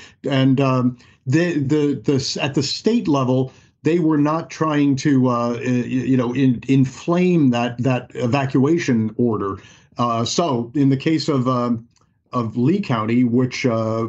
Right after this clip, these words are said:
paused in its, uh, in its efforts to order evacuations, they didn't do it. And, uh, now, you know, you're left wondering: had many of those people been able to get away from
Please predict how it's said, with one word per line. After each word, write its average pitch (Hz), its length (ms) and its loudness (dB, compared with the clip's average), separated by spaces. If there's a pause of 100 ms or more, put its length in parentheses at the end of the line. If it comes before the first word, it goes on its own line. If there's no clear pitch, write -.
paused 123 760 -2
in 113 120 2
its, 110 240 -2
uh, 110 300 -2
in 113 80 2
its 110 160 -2
efforts 127 360 0
to 131 80 2
order 120 420 2
evacuations, 117 800 0 (220)
they 117 120 2
didn't 120 240 4
do 135 220 2
it. 98 160 -4
And, 110 320 2
uh, 107 200 2 (120)
now, 120 420 2
you 117 140 4
know, 110 160 2
you're 113 200 4
left 123 320 -2 (320)
wondering: 113 680 2 (160)
had 113 280 -2 (200)
many 135 360 2
of 120 100 0
those 120 260 0
people 131 340 0
been 113 140 0
able 117 220 0
to 104 100 0
get 110 340 -2
away 120 640 2
from 107 460 -2